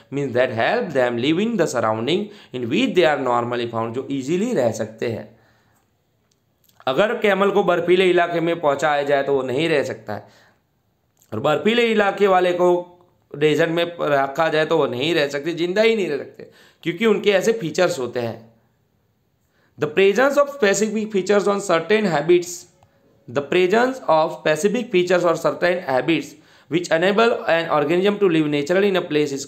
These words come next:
called adaptation। So what is meaning of adaptation? एग्जाम में आता है एडेप्टेशन की डिफाइन।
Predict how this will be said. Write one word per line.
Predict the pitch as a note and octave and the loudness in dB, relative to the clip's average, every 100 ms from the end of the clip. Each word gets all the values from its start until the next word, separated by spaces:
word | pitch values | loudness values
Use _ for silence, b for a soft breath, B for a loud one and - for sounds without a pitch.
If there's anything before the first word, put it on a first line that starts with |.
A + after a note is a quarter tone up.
| C#3 | 0
called | C3 D3 | 0 0
adaptation। | - A2+ A2 - G#2+ F2 E2 - b b b | -2 -2 -4 -6 -8 -10 -14 -20 b b b
So | D#3 | -4
what | D#3+ B3 | 0 2
is | D4 B3 | 2 0
meaning | G#3 G3+ | 2 2
of | G3 G3 C3+ | 2 0 0
adaptation? | C3+ C3+ D3 D3 E3 | -2 -2 -4 -2 -2
एग्जाम | C#3 E3+ F3+ | 0 0 0
में | F#3 | 0
आता | F3+ F#3+ | 2 2
है | |
एडेप्टेशन | E3+ E3+ F3+ F3+ | 0 0 -2 -2
की | F3 F3+ | 0 -2
डिफाइन। | C3+ B2+ A#2 | -2 -4 -6